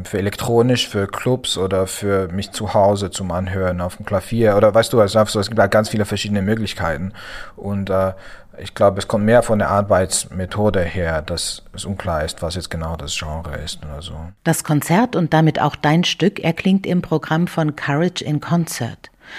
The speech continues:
Speaker 2: Das hast du gar nicht gewusst, haben wir letzte Woche festgestellt, als wir uns verabredet haben. Wie ist deine Meinung dazu? Kann man durch ein Konzert Mut gewinnen?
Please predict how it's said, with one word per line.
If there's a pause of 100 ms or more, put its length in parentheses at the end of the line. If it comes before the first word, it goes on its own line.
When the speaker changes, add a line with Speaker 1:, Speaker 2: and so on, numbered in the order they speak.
(220)
Speaker 2:
Das
hast
du
gar
nicht
gewusst,
haben
wir
letzte
Woche
festgestellt,
als
wir
uns
verabredet
haben. (420)
Wie
ist
deine
Meinung
dazu?
Kann
man
durch
ein
Konzert
Mut
gewinnen?